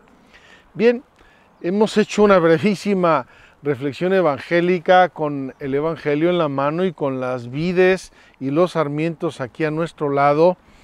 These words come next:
Ahora vamos a pasar a la catequesis, pero que quede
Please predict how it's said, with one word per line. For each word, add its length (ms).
Ahora 200
vamos 320
a 60
pasar 340
a 40
la 140
catequesis, 640
pero 320
que 140
quede 560